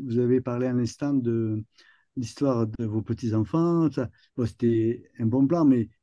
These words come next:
on n'a pas tous cette main heureuse. Comment vous le faites ? Comment vous le programmez qu'elle soit heureuse à chaque fois, cette main ?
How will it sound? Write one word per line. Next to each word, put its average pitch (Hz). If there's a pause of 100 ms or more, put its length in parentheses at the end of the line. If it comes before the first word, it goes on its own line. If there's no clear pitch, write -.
(120)
on 143
n'a 123
pas 131
tous 135
cette 110
main 120
heureuse. 131
Comment 147
vous 143
le 139
faites ? 139
Comment 160
vous 143
le 135 (580)
programmez 151 (340)
qu'elle 131
soit 135
heureuse 120
à -
chaque 107
fois, 113
cette -
main ? 113